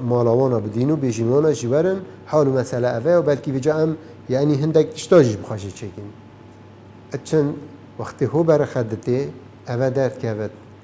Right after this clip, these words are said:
کره وی کابرای اوه گوتی هر کره کی جحیله کی بکجه. دیو جا تو بر خد اوه مشکله. تو سحکیه. و اف کسی ها یعنی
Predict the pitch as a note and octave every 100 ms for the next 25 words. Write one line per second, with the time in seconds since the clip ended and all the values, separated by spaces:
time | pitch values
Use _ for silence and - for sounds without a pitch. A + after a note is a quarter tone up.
0 | - - D3 C3+ B2 D#3+ - D#3 D3 D3+
1 | D3+ C3+ B2+ A#2 A#2 C3 A#2 B2 B2+ A#2+
2 | C3+ A#2+ G#2+ A2+ G#2+ - B2+ A#2 - G2+
3 | G2 F#2 F2 F#2 - - - - - -
4 | C3+ A2+ A#2 A2 G#2 - G#2+ G2 G#2 F#2+
5 | - G#2 G2 F#2+ F#2 G#2 - - - -
6 | A#2+ - C3+ - A#2 G#2 G2 F#2+ - -
7 | - - - - - D#3+ D#3 C#3+ C3 -
8 | F3+ F3+ D3 A#2+ C3 A#2+ A#2 A#2 B2